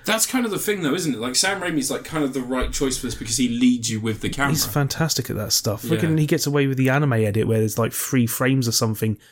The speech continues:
Speaker 2: between two actions,
Speaker 1: Yeah.
Speaker 2: and it's all you need because he's friggin', he's led you to it. He's kept your eye in the location that the action is going in. So I was thinking that when I watched Spider-Man two the other week in the Doctor Octopus scene,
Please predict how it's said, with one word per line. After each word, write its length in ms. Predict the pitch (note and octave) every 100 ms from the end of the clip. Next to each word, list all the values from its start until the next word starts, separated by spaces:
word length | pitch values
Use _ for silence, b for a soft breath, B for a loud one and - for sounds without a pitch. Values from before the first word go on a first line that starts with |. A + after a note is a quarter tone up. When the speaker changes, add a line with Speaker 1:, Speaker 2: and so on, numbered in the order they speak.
| b b b b
Speaker 2:
between 680 | - - D3 C3+ C3 B2 A#2 _ _ _ _
two 220 | - C3+ C3
actions, 580 | - - A2 G2 G2+ -
Speaker 1:
Yeah. 200 | A2+ A2+
Speaker 2:
and 100 | A2
it's 100 | A#2+
all 160 | C#3+ C3+
you 120 | B2
need 280 | C3+ C3 G#2+
because 280 | A2+ - -
he's 240 | B2+ A#2+
friggin', 500 | - B2 A#2+ A2+ A2 - _ -
he's 240 | C3 A#2
led 220 | C3 C#3+
you 80 | A#2+
to 200 | - C#2
it. 160 | C2+ - _ _ _ -
He's 120 | B2+
kept 300 | - - -
your 240 | C3+ C3 C#3
eye 40 | B2
in 200 | A2 A#2
the 80 | A#2+
location 680 | A#2+ A#2+ C3+ B2+ B2 A2+
that 140 | A2+ -
the 120 | A#2+
action 360 | A#2+ - B2 A#2
is 120 | G#2+
going 460 | C3+ C3 A#2 G#2+ - b b b -
in. 200 | G2+ A2+ b b
So 60 | -
I 20 |
was 80 | D3
thinking 160 | E3+
that 80 | C#3
when 80 | A#2+
I 40 |
watched 120 | A#2+ -
Spider-Man 380 | C3 A#2 A2+ A2
two 180 | C#3+
the 120 | B2+ G#2+
other 120 | G#2+
week 300 | G#2+ G#2 -
in 120 | A2
the 120 | A2
Doctor 340 | G#2+ A#2+ - A#2+
Octopus 320 | - - -
scene, 300 | - G#2